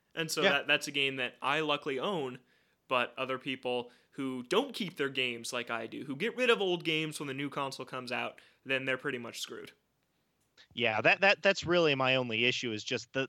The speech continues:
Speaker 2: the limited amount of games that they put on there. Because it's super cool to have, you know, a mini version of the console, but, but man, the, the scope can be very limited.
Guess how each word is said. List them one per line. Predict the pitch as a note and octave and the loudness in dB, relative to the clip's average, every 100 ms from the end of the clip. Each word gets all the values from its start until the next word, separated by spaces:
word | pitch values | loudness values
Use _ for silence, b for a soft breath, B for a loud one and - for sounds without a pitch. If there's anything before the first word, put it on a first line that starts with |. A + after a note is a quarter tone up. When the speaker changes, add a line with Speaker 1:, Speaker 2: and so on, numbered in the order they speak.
| C3+ | -2
Speaker 2:
the | C#3 | -2
limited | C3+ C#3 C3 B2 | 0 0 2 0
amount | A2+ A2+ A2+ | 2 0 0
of | G2+ | 0
games | A#2 A2 G#2+ - | 0 2 0 -6
that | F#2+ | -4
they | F#2+ | -4
put | - - D#3 | -2 4 4
on | G2+ E2 | 4 -2
there. | C#2+ | -4
Because | C3+ - C#3+ - B B | -2 2 0 -2 B B
it's | F3 D#3+ | -2 -2
super | - C#4 D#3 | -2 -2 -4
cool | - A#3+ A3+ | -4 -2 0
to | A#2+ | 2
have, | C3+ B2+ A#2+ _ _ _ - | 4 4 0 _ _ _ -6
you | |
know, | C3+ A2+ | -4 -2
a | |
mini | C#3 A3+ G#3 | 2 2 2
version | B2+ D#3+ G#3+ F#3+ D3+ | 4 6 6 4 2
of | A#2 | 0
the | B2+ | -2
console, | - G3 D4+ - C3 F#2+ - B B B B - | 4 6 6 4 0 0 -4 B B B B 2
but, | A#2+ - - | 2 2 -4
but | A#2+ | -4
man, | A#2 C#3 F#3 C3 G#2+ F#2+ | 0 4 6 4 0 -6
the, | A#2+ - | -6 -6
the | - | -4
scope | - - D#3+ E3+ - | -2 2 4 4 2
can | - A#2 | -6 -2
be | A2+ G#2+ G2+ F#2+ _ _ _ _ G2 | 2 2 2 -4 _ _ _ _ -2
very | B2+ D3+ B2+ | 4 6 4
limited. | G#2 B2 A2+ E2+ F#2 | 2 0 0 -6 -12